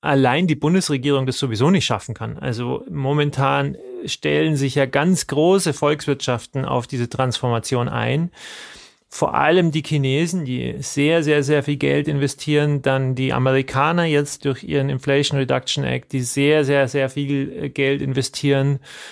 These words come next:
Und ja, Kirsten Westphal vom Nationalen Wasserstoffrat sagte, der Hochlauf der Wasserstoffindustrie ist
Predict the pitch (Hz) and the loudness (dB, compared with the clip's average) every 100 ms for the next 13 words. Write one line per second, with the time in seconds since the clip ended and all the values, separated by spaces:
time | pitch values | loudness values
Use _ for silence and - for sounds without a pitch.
0 | - - _ _ - 160 143 139 135 135 | -20 -20 _ _ -2 2 4 4 2 0
1 | - - - 127 127 143 120 - _ _ | -6 -10 -6 0 0 0 -4 -10 _ _
2 | - - 170 - 131 156 - 180 165 170 | -6 -2 0 2 2 2 2 2 2 2
3 | 170 147 143 147 156 139 135 135 - 175 | -2 -2 -2 -2 -2 0 2 2 0 -2
4 | 180 151 147 147 - 151 151 160 151 151 | -2 0 0 0 2 0 2 2 2 0
5 | - _ - - 139 127 208 214 175 170 | -8 _ -6 2 4 4 2 4 2 2
6 | - 143 147 160 185 175 - 156 151 - | 0 -2 0 -2 -4 -4 -6 -4 -6 -6
7 | 143 156 160 - 156 147 - - | -2 0 0 0 -2 -2 -6 -12